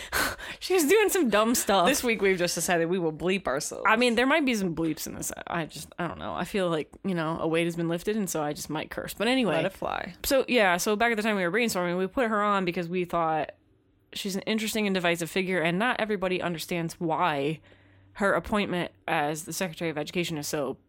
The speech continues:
Speaker 1: problematic.
Speaker 2: Yeah.
Speaker 1: And I think it's, it became easy in the Trump era to think of a lot of problems that way. Like, they, they kind of became instantly divisive, and you picked a side, and you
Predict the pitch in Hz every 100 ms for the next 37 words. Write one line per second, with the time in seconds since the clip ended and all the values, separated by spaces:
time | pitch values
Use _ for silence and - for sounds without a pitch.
0 | - - - 139 185 220 - - - -
1 | - - - - 110 254 262 339 339 -
2 | - _ _ 233 - 202 214 262 277 -
3 | 233 233 247 247 226 226 226 220 233 220
4 | - 208 214 220 220 196 180 160 160 151
5 | _ - 254 202 180 160 170 226 269 262
6 | 269 262 285 - 302 320 320 - 208 -
7 | - 208 185 202 233 226 214 202 190 185
8 | 202 226 - 269 247 220 180 156 160 160
9 | 156 165 - 170 156 170 156 - 208 208
10 | 196 180 151 156 160 - - 160 151 156
11 | 147 135 127